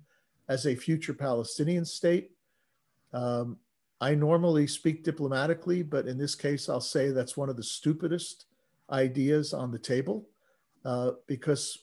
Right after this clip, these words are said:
what you want is a strong Jordan, uh, in a sense, containing a future Palestinian state, uh, working with Israel. You don't want a Palestinian state the size of Jordan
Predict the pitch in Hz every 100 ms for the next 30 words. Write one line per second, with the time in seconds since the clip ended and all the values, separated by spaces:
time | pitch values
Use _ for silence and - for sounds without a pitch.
0 | - 151 147 156 135 175 233 - 135 139
1 | 123 - 160 185 202 156 156 175 123 101
2 | 110 - _ _ _ _ _ _ 127 123
3 | 123 127 - _ _ _ _ _ _ 143
4 | 131 127 - 180 170 - - 147 - 180
5 | 202 202 180 160 170 - _ _ _ _
6 | 139 135 - 175 175 156 151 147 127 -
7 | 160 151 120 - 175 160 127 127 _ _
8 | _ _ _ - 127 131 170 190 165 139
9 | 135 160 180 139 113 107 117 - _ _
10 | _ _ 147 135 175 240 202 147 127 143
11 | 143 127 - 143 135 123 - 143 135 -
12 | 120 - 160 202 208 - 113 135 120 113
13 | 117 117